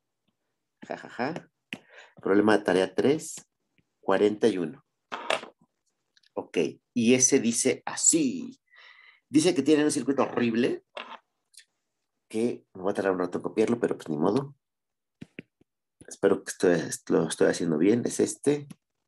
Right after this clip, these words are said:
Tiene una fuente así. Otra fuente así.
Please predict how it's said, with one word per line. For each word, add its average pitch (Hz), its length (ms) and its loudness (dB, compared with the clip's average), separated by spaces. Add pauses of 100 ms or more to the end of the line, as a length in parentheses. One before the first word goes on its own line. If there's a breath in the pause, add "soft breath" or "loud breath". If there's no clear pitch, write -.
(400)
Tiene 92 200 -4
una 85 180 0
fuente 85 380 -2
así. 127 440 4 (1800 loud breath)
Otra 95 300 -4
fuente 85 380 0
así. 117 580 -2